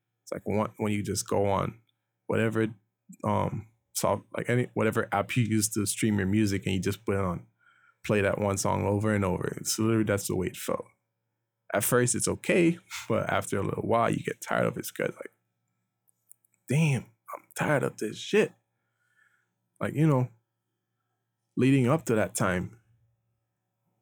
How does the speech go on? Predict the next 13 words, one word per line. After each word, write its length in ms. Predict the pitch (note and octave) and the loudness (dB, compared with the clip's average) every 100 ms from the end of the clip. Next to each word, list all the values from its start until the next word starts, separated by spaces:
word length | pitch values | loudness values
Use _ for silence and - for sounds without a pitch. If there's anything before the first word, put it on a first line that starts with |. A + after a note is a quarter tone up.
| _ | _
I 60 | A2+ | -4
could 160 | A2+ G2 | -2 -2
go 160 | - | -2
outside. 540 | - - - - - - _ _ - | -2 0 0 0 -6 -12 _ _ -6
I 60 | |
could 160 | A2 A2 | -2 0
do 100 | F#2+ | 0
whatever. 640 | F2+ - - G#2+ F2 - - - _ _ _ _ - | 0 -2 0 0 -2 -8 -14 -20 _ _ _ _ -2
I 260 | G2+ G2+ - - | 0 0 -4 -4
could 200 | - - | -2 -2
play 220 | - G#2 | -2 -2
basketball. 920 | - C#3+ D3+ - - - - - - _ _ _ _ _ _ _ _ _ _ _ _ _ _ _ _ _ _ | 0 2 2 0 -6 -4 -4 -6 -18 _ _ _ _ _ _ _ _ _ _ _ _ _ _ _ _ _ _
But 320 | A#2 A2+ G#2+ | 2 2 2